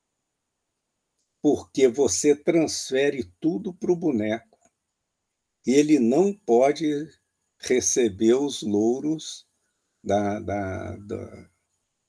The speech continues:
do seu desempenho. É, é, falar em louro, né? O louro, né? O louro José, né?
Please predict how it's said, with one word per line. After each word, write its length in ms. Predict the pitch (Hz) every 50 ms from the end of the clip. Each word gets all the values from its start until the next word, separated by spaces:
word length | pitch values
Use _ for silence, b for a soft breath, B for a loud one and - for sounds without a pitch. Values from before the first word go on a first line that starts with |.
| _ _ _ _ _ -
do 140 | 113 113 101
seu 260 | - - - 117 117
desempenho. 800 | 110 113 123 110 - 156 147 147 - 123 110 107 107 110 113 - _ _ _ _ _ _ _ _ _ _ _ _ _ _ _ _ _ _ _ _ _ _ _ _ _ _ _ _ _ _ -
É, 640 | 123 120 131 135 135 139 143 113 113 110 107 107 104
é, 40 | 92
falar 340 | - - 127 113 110 117
em 160 | 117 110 107 104
louro, 340 | 107 123 139 156 147 131
né? 220 | 113 113 120 123 139
O 80 | 156
louro, 420 | 165 160 139 131 139 139 139 139 120
né? 220 | 113 120 123 127
O 80 | 127 127
louro 340 | 117 113 113 113 107 107 101
José, 460 | 92 92 107 95 90 110 110 117 131
né? 160 | 120 113 113